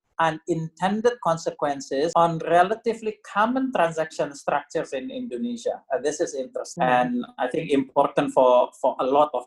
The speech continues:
Speaker 1: private companies. For example, if pre-I P O convertible bonds or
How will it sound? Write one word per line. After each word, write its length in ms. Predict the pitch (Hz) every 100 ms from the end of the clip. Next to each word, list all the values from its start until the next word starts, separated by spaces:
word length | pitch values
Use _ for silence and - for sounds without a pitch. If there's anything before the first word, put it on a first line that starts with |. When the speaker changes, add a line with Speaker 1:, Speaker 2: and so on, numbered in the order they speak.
| -
Speaker 1:
private 400 | 123 123 123 120
companies. 260 | 135 -
For 140 | - 165
example, 880 | 170 - 180 233 240 131 123 156 - _ _ 185
if 400 | 170 160 160 _ _
pre-I 420 | 208 240 247 180 180
P 220 | 180 175
O 400 | 170 160 151 151 -
convertible 640 | 139 214 214 - 165 156 147
bonds 480 | 113 113 - - -
or 600 | 156 147 147 147 147